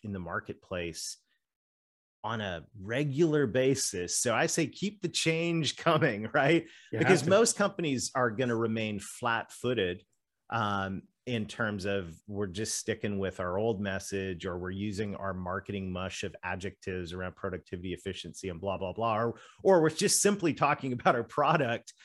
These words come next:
Speaker 1: And the ones that can jump on the opportunity to talk about the current outcomes in the language of their clients are gonna be the ones that, uh, that really drive success moving forward, I believe.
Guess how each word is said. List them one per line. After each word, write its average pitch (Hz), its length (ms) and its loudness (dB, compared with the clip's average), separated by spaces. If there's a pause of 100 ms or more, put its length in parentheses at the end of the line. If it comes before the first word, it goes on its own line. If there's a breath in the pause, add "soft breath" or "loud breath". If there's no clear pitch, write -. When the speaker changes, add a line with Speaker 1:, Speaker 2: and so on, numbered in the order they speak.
(340 soft breath)
Speaker 1:
And 143 120 2
the 127 60 0
ones 165 440 2
that 180 200 2
can 117 240 0
jump 123 460 0
on 117 180 2
the 104 80 -2
opportunity 104 880 -2
to 82 120 -6
talk 92 340 -4
about 90 220 -4
the - 120 -14
current 120 440 -4 (100)
outcomes 90 540 -6
in 87 80 -8
the 85 80 -8
language 87 400 -8
of 85 60 -12
their 90 100 -8
clients 110 560 -8
are - 20 -8
gonna 92 180 -6
be 92 120 -10
the 85 100 -10
ones 85 460 -10 (440)
that, 90 260 -4 (180)
uh, 82 280 -8 (220)
that 92 220 -4
really 98 240 -4
drive 82 300 -6
success - 720 -8
moving 80 280 -10
forward, 80 380 -8
I 76 100 -8
believe. 80 380 -14